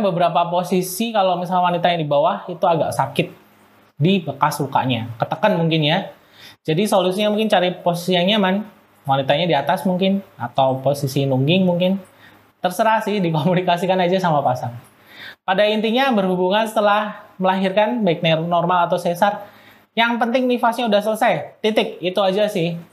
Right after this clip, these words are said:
Kalau masalah luka masih nyeri ya itu relatif, mungkin pemulihan tiap orang beda-beda. Kalau masih nyeri ya jangan dipaksa, kalau masih keluar darah atau keputihan ya jangan, wajib jangan berhubungan dulu, karena nanti akan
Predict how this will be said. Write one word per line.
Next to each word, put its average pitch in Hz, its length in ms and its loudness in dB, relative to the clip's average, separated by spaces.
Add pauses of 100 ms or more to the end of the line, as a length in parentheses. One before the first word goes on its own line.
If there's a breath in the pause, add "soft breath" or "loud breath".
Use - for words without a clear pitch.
(120)
Kalau 180 160 2
masalah 190 320 2
luka 190 240 0
masih 202 320 0
nyeri 202 240 2
ya 143 80 2
itu 143 80 -6
relatif, 165 480 0
mungkin 175 320 0
pemulihan 165 400 2
tiap 160 160 0
orang 160 240 0
beda-beda. 127 480 0 (560 soft breath)
Kalau 170 160 2
masih 175 240 -2
nyeri 196 240 2
ya - 60 2
jangan 156 180 0
dipaksa, 147 380 0 (580 loud breath)
kalau 185 160 2
masih 196 240 0
keluar 196 320 0
darah 190 320 2
atau 190 320 0
keputihan 180 640 2
ya 175 160 4
jangan, 156 640 0
wajib 156 480 0
jangan 151 400 2
berhubungan 135 480 2
dulu, 135 320 2
karena 175 400 2 (400 loud breath)
nanti 147 160 0
akan 151 180 0